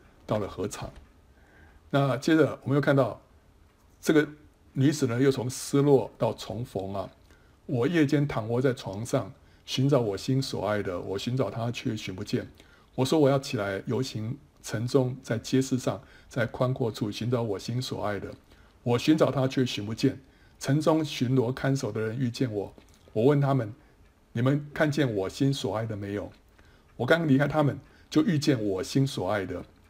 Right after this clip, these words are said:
我拉住他，不容他走，领他入我母家，到怀我者的那一室。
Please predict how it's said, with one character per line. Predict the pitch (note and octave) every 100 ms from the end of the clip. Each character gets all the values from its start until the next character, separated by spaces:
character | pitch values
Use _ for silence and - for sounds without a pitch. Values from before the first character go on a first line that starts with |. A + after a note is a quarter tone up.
| _ _ -
我 | A#2+
拉 | C#3 D#3
住 | D#3
他， | C3+ C3+
不 | C#3+
容 | C3 A#2+
他 | B2+
走， | B2+ - - - _ _ - _ -
领 | A2 A2+
他 | B2+ C3+ D3
入 | - C#3+ G#2
我 | G2+
母 | A#2 F2+
家， | F2+ A2+ G#2 C#3
到 | C3+ A#2+
怀 | G2+ A2
我 | A#2+ A#2
者 | C3 G2+
的 | F2+ F#2+
那 |
一 | G#2+ F#2+
室。 | - - G#2